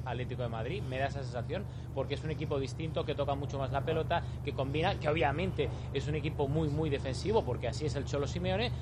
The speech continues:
pero me da la sensación de que no ha vuelto a ver un partido, ¿eh? Me da la sensación. Pero bueno, eh, más allá de Joao Félix, como, como decíais, el tema es ese, que el Atlético de Madrid quiere ser ese equipo, eh, que no mande, porque es obvio que el Barça va a tener más posesión de la pelota, pero que sí que sea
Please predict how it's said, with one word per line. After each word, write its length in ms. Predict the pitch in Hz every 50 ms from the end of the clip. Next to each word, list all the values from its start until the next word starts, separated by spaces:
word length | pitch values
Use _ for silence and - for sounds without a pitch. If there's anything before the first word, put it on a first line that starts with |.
| - - -
pero 160 | 156 139 135
me 80 | 139 160
da 80 | 190
la 100 | 214 220
sensación 320 | 214 226 202 226 220 240 -
de 80 | 226
que 140 | - 190 190
no 60 | 202
ha 20 | 214
vuelto 220 | 220 214 - 202
a 20 | 196
ver 100 | 190 190
un 80 | 175
partido, 420 | - 165 147 - - 117 - - 170
¿eh? 140 | 226 240
Me 160 | - 135 135 143
da 80 | 156
la 80 | 165 151
sensación. 420 | 151 151 135 131 107 110 117 113 110
Pero 140 | 147 151 175
bueno, 220 | 196 180 151 117 - - - - - - - -
eh, 140 | 147 165 170
más 200 | 175 180 180 190
allá 200 | 208 208 196 190
de 120 | 185 175
Joao 120 | 175 165
Félix, 300 | - - 190 208 208 -
como, 440 | - 170 160 151 151 147 147 143 139
como 160 | 131 143 143
decíais, 420 | 143 143 139 - 180 190 208 - - - - - - -
el 120 | 139 135 127
tema 220 | 147 147 160 160
es 80 | 131 139
ese, 160 | 147 123 120
que 60 | 120
el 60 | 123
Atlético 280 | 120 127 131 127 147 147
de 80 | 143 143
Madrid 180 | 143 151 147 -
quiere 300 | 156 151 156 160 - 127 -
ser 260 | - - 160 165 156
ese 160 | 143 - -
equipo, 380 | 147 - 165 175 165 156 135 127 - - - - - -
eh, 300 | - - 139 143 156 - - -
que 100 | - 165
no 140 | 165 208 208
mande, 380 | 175 190 214 208 202 202 190 135
porque 240 | 139 135 123 135
es 80 | 127 127
obvio 240 | 147 131 147 139 127
que 80 | 135 139
el 280 | 135 135 131 131 127
Barça 280 | 131 143 139 - - 135
va 60 | 135
a 40 | 127
tener 220 | 135 131 135 131
más 160 | 131 131 123 -
posesión 340 | 135 120 123 123 131 139
de 80 | 139 147
la 80 | 151 131
pelota, 320 | 185 185 190 185 240 226
pero 180 | - 185 151 131
que 80 | 135 127
sí 120 | - 123
que 80 | 143 127
sea 220 | - 156 156